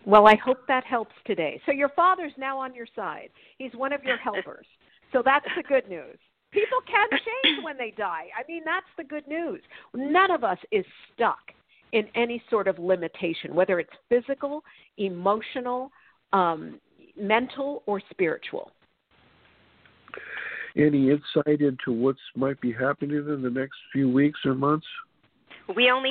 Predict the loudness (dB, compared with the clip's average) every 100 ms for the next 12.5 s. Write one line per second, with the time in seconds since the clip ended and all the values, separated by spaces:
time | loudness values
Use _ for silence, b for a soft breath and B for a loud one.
0 | 0 0 2 2 2 -2 -2 -2 -4 _
1 | _ -6 -2 -2 0 -2 0 -4 -2 -4
2 | -6 -8 -6 -8 -10 -12 -10 -10 -12 -16
3 | -10 -6 -6 -6 -4 -2 -2 -6 -4 -4
4 | -4 -8 -8 -8 -10 -10 -2 2 4 4
5 | 2 0 -2 -2 -2 -4 -4 -2 -2 -6
6 | -2 0 0 -4 -4 6 10 12 10 8
7 | -4 -2 0 0 -4 -8 -8 -8 -10 -12
8 | -16 _ -8 -6 -8 -10 -10 -8 -12 -16
9 | _ _ _ _ -20 -10 -2 0 0 -4
10 | _ _ _ _ _ _ -20 -8 0 2
11 | 2 0 0 -2 -2 -2 -2 -10 -10 -10
12 | -10 -6 -2 -2